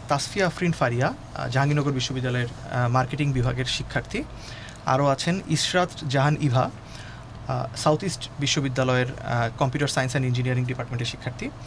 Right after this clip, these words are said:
হৃদিতা তাহসিন অদিতি, জাহাঙ্গীরনগর বিশ্ববিদ্যালয়ের আইন ও বিচার বিভাগের শিক্ষার্থী। অহমিতুজ জোহরা, রণদা প্রসাদ সাহা বিশ্ববিদ্যালয়, আহ, এবং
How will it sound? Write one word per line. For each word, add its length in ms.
হৃদিতা 380
তাহসিন 380
অদিতি, 380
জাহাঙ্গীরনগর 440
বিশ্ববিদ্যালয়ের 600
আইন 320
ও 40
বিচার 240
বিভাগের 260
শিক্ষার্থী। 480
অহমিতুজ 580
জোহরা, 420
রণদা 320
প্রসাদ 300
সাহা 340
বিশ্ববিদ্যালয়, 720
আহ, 220
এবং 400